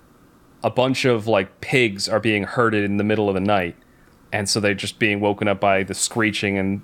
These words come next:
honking of all the pigs. So again, didn't get any sleep.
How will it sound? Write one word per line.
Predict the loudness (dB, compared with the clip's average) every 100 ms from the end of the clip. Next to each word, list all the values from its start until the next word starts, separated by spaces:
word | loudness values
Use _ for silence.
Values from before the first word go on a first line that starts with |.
| -10
honking | -4 -2 -2 -4 -2
of |
all | -2 -2
the |
pigs. | -2 -4 -2 -6 -16 -20 -20 _ _ _ -20 -20 _ -12
So | -6
again, | -2 -2 -2 -6 _ -6
didn't | -4 -4
get | -4
any | -6
sleep. | -6 -6